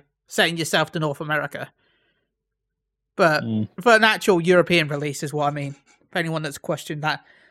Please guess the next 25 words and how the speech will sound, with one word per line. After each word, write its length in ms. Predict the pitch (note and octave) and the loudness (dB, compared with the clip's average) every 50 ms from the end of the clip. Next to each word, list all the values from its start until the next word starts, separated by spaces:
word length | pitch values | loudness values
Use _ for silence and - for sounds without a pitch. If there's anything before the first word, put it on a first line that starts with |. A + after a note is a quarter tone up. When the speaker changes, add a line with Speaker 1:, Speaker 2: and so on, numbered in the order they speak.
| _ - - | _ 0 2
Speaker 1:
Like, 160 | F#3+ G3 G3 | 2 4 4
yeah, 160 | G#3+ G#3+ G#3 | 6 6 6
I 60 | G#3 | 6
know 160 | G3+ G#3 G#3 G3+ | 6 6 6 6
there's 200 | G3+ F#3+ D#3+ D#3 | 6 2 2 2
ways 280 | F3 F#3 F3+ E3 - | 2 4 2 2 0
to 100 | - F3 | -2 -6
buy, 300 | D3 - E3+ E3 D#3+ D#3+ E3 | -4 0 2 2 4 4 4
you 160 | D#3 E3+ E3+ | 2 0 0
know, 140 | D#3 D3+ - | -2 -2 0
all 140 | - F3 E3+ | 2 4 4
the 140 | E3 D#3+ D#3+ | 6 6 6
other 140 | D#3 D#3 D#3 | 6 4 4
games 540 | - E3 D#3+ D#3 D#3 C#3+ - - - - _ _ _ _ _ _ _ _ _ - | 4 6 6 6 4 2 0 -4 -4 -6 _ _ _ _ _ _ _ _ _ -4
and 120 | - F3+ F#3 | 0 2 2
import 320 | F3+ D3+ - F3+ E3+ E3 | 2 4 6 6 6 6
them 120 | E3 D#3+ E3+ | 4 4 6
over, 300 | E3 E3 E3 D3+ D#3 D3+ | 6 6 6 6 4 2
but 220 | C#3+ F#3 D#3+ D3+ | 4 6 6 6
if 140 | D#3 - G3 | 4 4 6
you 80 | F#3+ F#3 | 6 8
want 160 | F#3 F3+ F3 | 8 6 6
an 80 | F3 | 4
actual 340 | F3+ E3+ D3+ - - F3+ E3 | 4 2 2 4 4 4 4
official, 640 | D#3 - - F#3 F3 - - E3+ D#3+ D3+ D3 - | 4 6 6 4 6 6 4 4 6 4 2 0